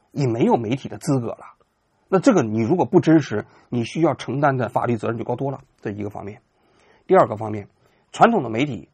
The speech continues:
盈利模式都是我拿广告费经营，然后记者做采编的时候是分离的，然后记者跟当事人之间没有利害关系，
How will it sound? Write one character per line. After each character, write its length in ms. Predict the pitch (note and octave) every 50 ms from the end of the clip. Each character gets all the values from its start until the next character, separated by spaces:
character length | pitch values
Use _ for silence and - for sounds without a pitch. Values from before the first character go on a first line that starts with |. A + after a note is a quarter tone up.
| _ _ _
盈 180 | - A#2+ B2+ E3
利 140 | G3+ D#3+ A#2+
模 200 | A#2 A2 B2+ D#3
式 120 | - D3
都 100 | A2+ A#2+
是 180 | B2 A#2+ - - _ _ _ _ _
我 140 | - A#2+ A#2+
拿 260 | A#2+ A#2+ C3 D3 - _ _ _
广 160 | - A2 G#2+ G#2
告 160 | D3 - -
费 180 | E3 C3 - - _
经 160 | - D3 C3+
营， 220 | B2 G2+ G#2 A#2+ - _ _ _ _ _ _ _ -
然 160 | B2+ C#3 D#3
后 60 | D#3
记 180 | - - G3 D#3
者 160 | B2 G#2+ G2+
做 120 | - B2+
采 200 | - - B2+ -
编 160 | G#2+ B2+ B2+
的 80 | C3 A2+
时 40 | A2
候 120 | G#2 A2
是 100 | B2+ B2+
分 220 | A2+ - D#3 D#3+ C3+
离 160 | G#2+ A2+ A2+
的， 160 | D4 - - _ _ _ _ _ _ _
然 140 | - C3+ D#3
后 80 | E3+
记 240 | - - B3 A3+ D#3
者 160 | A#2 G#2 F#2+
跟 160 | - C#3 C#3
当 160 | C#3+ E3 E3 D#3+
事 100 | D3+ B2
人 140 | A#2 C3
之 120 | C3+ - -
间 220 | C3+ C#3 C#3 C3 -
没 180 | G#2+ A2 B2+ F3+
有 160 | G3+ C3+ G2+
利 160 | G#2 C#3+ D#3
害 140 | B2+ B2+ A2
关 260 | G2+ - A#2+ C3+ C#3+
系， 220 | B2+ A#2+ A2 F2+